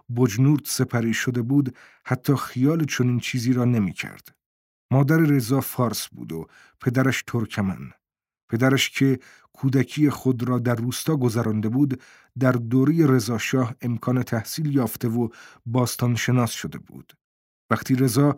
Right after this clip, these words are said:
چهار یا پنج سال داشت، به گنبد کوچ کرده بودند. گنبد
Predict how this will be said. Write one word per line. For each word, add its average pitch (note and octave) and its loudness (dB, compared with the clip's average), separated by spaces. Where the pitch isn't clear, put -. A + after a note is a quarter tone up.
چهار C3+ 0
یا B2+ 0
پنج D3 -2
سال G#2+ -2
داشت، C3 -2
به B2+ 0
گنبد B2+ 2
کوچ - -8
کرده D2 -8
بودند. - -16
گنبد C3+ 2